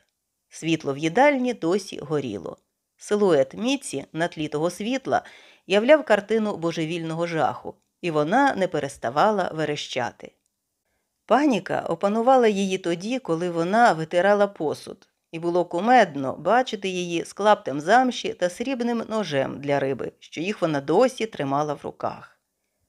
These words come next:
«Заспокойся, Міці», — сказала міс Блеклок. «Замовкни», гарикнув Едмунд.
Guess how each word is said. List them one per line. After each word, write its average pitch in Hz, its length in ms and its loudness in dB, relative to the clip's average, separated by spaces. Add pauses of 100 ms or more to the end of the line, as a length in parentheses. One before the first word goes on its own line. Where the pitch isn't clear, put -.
(220)
«Заспокойся, 202 720 2
Міці», — 185 460 -4 (220)
сказала 202 500 2
міс 156 320 -2
Блеклок. - 680 -8 (640)
«Замовкни», 190 840 4 (260)
гарикнув 180 760 0
Едмунд. - 560 -4